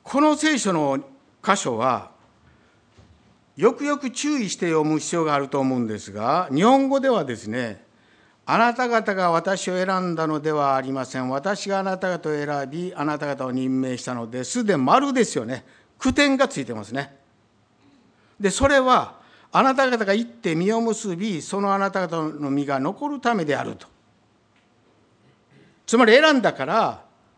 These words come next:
あとはあなた方が頑張って行って実を結んできなさいよと言ってるようにも理解しやすい箇所ですね。それは原文ではないんですね。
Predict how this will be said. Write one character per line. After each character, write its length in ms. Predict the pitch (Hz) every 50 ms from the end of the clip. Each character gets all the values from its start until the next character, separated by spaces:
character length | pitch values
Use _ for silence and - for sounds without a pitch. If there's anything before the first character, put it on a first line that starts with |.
| _
あ 100 | - 175
と 140 | 185 254 240
は 320 | 247 262 254 196 165 156 175
あ 40 |
な 120 | 220 233 220
た 80 | 233
方 180 | 214 214 185 185
が 120 | 170 160
頑 220 | 147 180 240 262 247
張 140 | 254 262 247
っ 40 |
て 80 | - 220
行 120 | 214 233
っ 40 | 233
て 180 | - - 202 175
実 140 | 185 208 240
を 40 |
結 240 | 277 294 277 269 302
ん 60 | 302
で 100 | 285 302
き 80 | 302 311
な 120 | 302 302
さ 140 | 302 294 285
い 80 | 254 214
よ 160 | 202 220 262
と 320 | 226 233 170 131 - - - - - _ _ _ _ _ - _ _ _ _ _ _ _ _ _ _ _ _ _ _ _ _ _ _ -
言 140 | 185 247
っ 20 | 262
て 460 | - - - _ _ _ - 294 294
る 160 | 294 294 285
よ 280 | 269 294 294 294 277 262
う 40 | 262
に 140 | 269 294
も 440 | 294 302 277 247 202 175 - - - _
理 200 | 147 160 262 285
解 340 | 285 - 302 277 233 185 175
し 220 | 180 - - - 269
や 180 | 294 320 330
す 100 | - - 240
い 60 | 180
箇 140 | - 143 135
所 100 | 117 107
で 80 | 101 101
す 100 | - 120
ね。 200 | 131 139 156 _ _ _ _ _ _ _ _ _ _ _ _ _ _ _ _ _ _ _ _ _ _ _ _ _ _ _ _ _ _ _ _ _ _ _ _ _ _ _ _ _ _ _ _ _ _ _ _ _ _ _ _ _ _ _ _ _ _ _ _ _ _ _ _ _ _ _
そ 180 | - - - 226
れ 100 | 247 262
は 320 | 262 254 240 202 147 117 117
原 160 | 135 208 254 277 285 269
文 320 | 254 262 277 269 262 254 208
で 80 | 233
は 100 | 233 190 160
な 120 | 147 143
い 80 | 131 127
ん 40 |
で 80 | 120 104
す 120 | 95 -
ね。 200 | 98 98 92 -